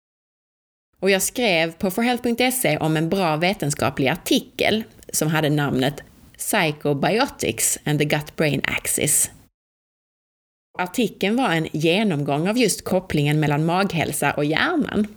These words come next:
Och jag har i tidigare podcasts,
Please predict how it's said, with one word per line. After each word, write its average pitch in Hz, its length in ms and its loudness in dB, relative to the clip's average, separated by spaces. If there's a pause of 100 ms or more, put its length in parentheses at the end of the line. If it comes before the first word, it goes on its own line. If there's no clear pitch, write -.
(760)
Och 185 120 0
jag 175 80 4
har 185 140 2
i 190 100 2
tidigare 240 540 2
podcasts, - 720 0